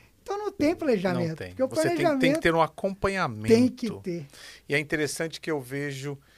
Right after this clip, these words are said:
Speaker 2: que tudo tem um processo. E às vezes as pessoas querem pular o processo pra poder chegar no seu objetivo, né? O planejamento. E aí as pessoas, "Nossa, mas o Abel,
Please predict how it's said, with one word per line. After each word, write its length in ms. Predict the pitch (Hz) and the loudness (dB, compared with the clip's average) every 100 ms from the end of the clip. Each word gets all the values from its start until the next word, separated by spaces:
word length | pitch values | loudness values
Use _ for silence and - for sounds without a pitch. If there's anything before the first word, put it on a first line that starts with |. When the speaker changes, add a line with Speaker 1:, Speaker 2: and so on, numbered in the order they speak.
| _ _ | _ _
Speaker 2:
que 280 | - 135 - _ _ _ | -8 -8 -8 _ _ _
tudo 220 | - 226 | -8 -6
tem 160 | 233 214 | -4 -4
um 80 | 208 | -4
processo. 880 | - 226 - - 98 - - - - _ _ - | -4 -4 -4 -4 -4 -6 -12 -16 -20 _ _ 0
E 100 | 143 | 2
às 180 | 127 | 2
vezes 360 | 147 202 180 139 | 2 2 2 -2
as 140 | 147 | -6
pessoas 380 | - 147 - 147 | -4 -6 -4 -4
querem 240 | - 160 160 | -2 -2 -4
pular 640 | - 180 151 151 165 220 | -8 -4 2 4 4 4
o 60 | 240 | -2
processo 960 | - 247 - - 131 131 - - 262 - _ _ _ _ _ - | -4 -4 -4 0 2 2 -2 -8 -8 -10 _ _ _ _ _ -2
pra 140 | 175 | 0
poder 600 | - 190 143 156 170 196 _ _ | 2 0 2 -2 0 -4 _ _
chegar 720 | - - 214 160 139 139 180 _ - | -10 -2 -2 2 4 4 0 _ -12
no 80 | 214 | -6
seu 180 | - 208 | 2 2
objetivo, 720 | 208 240 262 - 196 113 92 _ _ - | 2 -4 -4 -4 -4 -4 -12 _ _ -4
né? 100 | 127 | -2
O 140 | 113 | -2
planejamento. 960 | 139 139 151 156 139 143 143 131 101 - _ - _ _ _ | -2 0 0 0 0 0 -2 -6 -10 -12 _ -20 _ _ _
E 540 | - 143 147 143 143 - - | -10 -8 -6 -6 -8 -12 -6
aí 140 | 147 | -2
as 100 | 151 - | -2 -4
pessoas, 280 | 156 143 | -10 -10
"Nossa, 340 | 175 185 175 165 | -10 -8 -8 -10
mas 180 | 156 156 | -10 -8
o 80 | 160 | -6
Abel, 520 | 123 120 160 170 | -6 -4 -4 -6